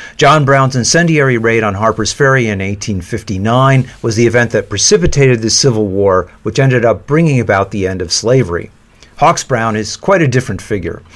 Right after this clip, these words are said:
He mistakes a young freed slave Henry for a servant girl and has him parade around in a skirt until in the end Brown turns the charade into an L G B T acceptance moment.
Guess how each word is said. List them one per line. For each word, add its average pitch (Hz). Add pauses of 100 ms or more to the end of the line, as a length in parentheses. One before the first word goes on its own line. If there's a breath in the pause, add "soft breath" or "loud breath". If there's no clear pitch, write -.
(320 loud breath)
He -
mistakes 139
a 131
young 143
freed 135
slave 123
Henry 139
for 113
a 110
servant 156
girl 127 (160 loud breath)
and 110
has 127
him 135
parade 131
around 110
in 101
a 95
skirt 160 (200 loud breath)
until 160
in 147
the 135
end 113
Brown 120
turns 147
the 135
charade 110
into 110
an 101
L 120
G 123
B 110
T 147
acceptance 135
moment. 87